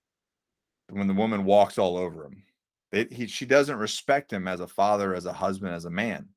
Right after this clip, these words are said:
And that's when typically women cheat on them. You know, they'll, they'll go astray. Same with the men. Men are not being respected at home. The wife's not respecting them. Next thing you know, there's some twenty-five-year-old girl that thinks he's the greatest thing ever,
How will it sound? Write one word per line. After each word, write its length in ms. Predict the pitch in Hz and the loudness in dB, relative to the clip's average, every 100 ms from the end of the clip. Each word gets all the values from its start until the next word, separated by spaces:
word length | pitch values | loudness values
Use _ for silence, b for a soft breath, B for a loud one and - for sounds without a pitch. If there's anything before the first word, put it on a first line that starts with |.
| _ _ _ _ _ _ - | _ _ _ _ _ _ -6
And 160 | 98 | 0
that's 220 | 104 104 - | 2 2 0
when 400 | 101 92 90 87 | -2 -2 -4 -10
typically 480 | - 107 101 - 101 | -2 0 0 -2 -2
women 460 | 98 92 92 87 87 _ - | 0 -2 -4 -6 -12 _ -10
cheat 280 | - 95 | -6 -2
on 200 | 85 85 | -2 -2
them. 540 | 87 87 87 82 80 - _ _ _ - | -6 -8 -8 -10 -14 -18 _ _ _ -14
You 60 | - | -4
know, 160 | 87 | -2
they'll, 280 | 85 90 90 | 0 0 -2
they'll 200 | 82 87 | -2 -2
go 200 | 90 90 | 0 0
astray. 440 | 90 - 92 90 92 | 0 -2 0 0 0
Same 280 | - 117 117 | 0 0 2
with 140 | 98 | 0
the 60 | 101 | 0
men. 320 | 139 95 - b b b b | 0 0 -4 b b b b
Men 320 | 95 110 117 | 2 4 4
are 100 | 113 | 2
not 220 | 107 110 | 2 2
being 160 | 98 110 | 2 0
respected 480 | 104 - 104 98 95 | 0 2 2 2 -4
at 60 | |
home. 380 | 92 147 147 139 | 0 2 2 0
The 80 | 101 | 0
wife's 320 | 92 110 107 | 6 6 4
not 140 | 120 107 | 0 -2
respecting 480 | 101 123 110 - | -2 0 0 -2
them. 200 | 113 107 113 _ _ _ | -6 -6 -8 _ _ _
Next 220 | 107 101 | -2 0
thing 100 | 110 | 0
you 60 | 104 | 2
know, 200 | 107 107 | 4 4
there's 200 | 104 95 | 2 0
some 180 | 107 98 | -2 -2
twenty-five-year-old 800 | - 113 101 123 147 117 101 101 | -2 -2 6 8 8 6 0 0
girl 240 | 98 104 | 2 2
that 140 | 95 - | 2 -2
thinks 200 | 113 98 | -6 -6
he's 140 | 92 | -8
the 80 | 90 | -4
greatest 340 | 101 104 98 | -2 -2 -2
thing 180 | 107 98 | -2 4
ever, 400 | 107 117 95 98 | 6 6 0 -4